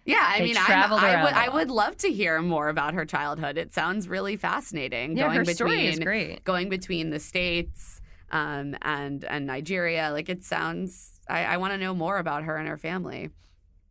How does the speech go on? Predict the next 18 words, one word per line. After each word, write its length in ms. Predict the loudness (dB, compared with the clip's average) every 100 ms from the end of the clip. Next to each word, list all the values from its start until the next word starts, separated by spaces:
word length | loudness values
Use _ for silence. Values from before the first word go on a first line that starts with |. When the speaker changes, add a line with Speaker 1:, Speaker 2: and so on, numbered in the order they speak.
| _
Speaker 2:
And 80 | -10
apparently 420 | -4 0 0 2 0
she 120 | 0
has 140 | -2
very 460 | 0 2 2 2 -2 -4
expressive 720 | -6 -6 0 2 2 -2 -2 0
eyes, 640 | 0 0 -4 -8 -8 -12 -10
according 440 | -8 -4 -2 -2 -4
to 100 | -8
Chris 260 | -8 -8 -6
Harrison. 440 | -6 -6 -6 -6
Speaker 1:
She 120 | 0
Speaker 2:
that 80 | 0
Speaker 1:
has 60 | 0
Speaker 2:
we 100 | 2
Speaker 1:
great 320 | 4 4 4
Speaker 2:
should, 80 | 4
Speaker 1:
brows. 600 | 4 4 0 -6 -8